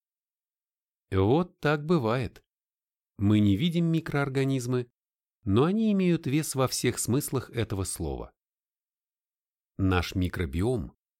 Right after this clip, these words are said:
состоящий из сотен триллионов микроскопических организмов, их в нас больше, чем наших собственных клеток, весит до трех килограммов.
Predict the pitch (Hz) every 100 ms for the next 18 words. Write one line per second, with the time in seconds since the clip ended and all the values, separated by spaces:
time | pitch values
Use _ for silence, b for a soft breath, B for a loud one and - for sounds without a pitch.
0 | _ _ _ _ - 113 - 123 143 -
1 | 135 127 127 113 - - 175 156 143 131
2 | 127 139 135 120 131 117 110 - 110 110
3 | 110 - 107 113 95 95 95 76 64 60
4 | - _ _ _ _ _ _ _ 104 87
5 | - 87 82 82 73 131 131 - 131 -
6 | _ _ _ - 151 151 190 190 165 -
7 | 151 - - 131 123 - 113 85 - -
8 | - _ _ _ _ _ _ - 85 90
9 | 85 - 85 87 101 117 120 - 127 127
10 | 135 156 110 65 -